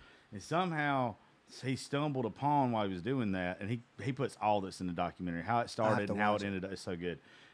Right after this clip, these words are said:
Speaker 1: But it's, he starts examining where our chicken comes from. And Big Chicken's like Big Pharma. Like, when you see free range or you see all this other stuff,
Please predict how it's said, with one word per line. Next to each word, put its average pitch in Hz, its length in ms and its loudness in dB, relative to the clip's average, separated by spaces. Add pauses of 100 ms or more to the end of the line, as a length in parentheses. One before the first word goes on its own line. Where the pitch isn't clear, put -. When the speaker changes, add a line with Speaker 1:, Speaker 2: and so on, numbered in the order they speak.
Speaker 1:
But 120 140 0
it's, 117 300 -6
he 120 100 -4
starts 139 420 0
examining 117 520 0
where 104 100 2
our 87 120 -2
chicken 123 420 -4
comes 80 260 -8
from. 76 380 -12 (640)
And 113 240 2
Big 143 240 2
Chicken's 147 480 0
like 92 200 2
Big 95 180 -4
Pharma. 120 380 0 (640)
Like, 120 360 4 (120)
when 113 220 0
you 151 160 0
see 139 240 -2
free 123 380 -2
range 151 580 2
or - 80 -10
you 113 200 -2
see 123 280 -4
all 117 220 0
this 117 200 -6
other 127 200 -6
stuff, 143 440 -4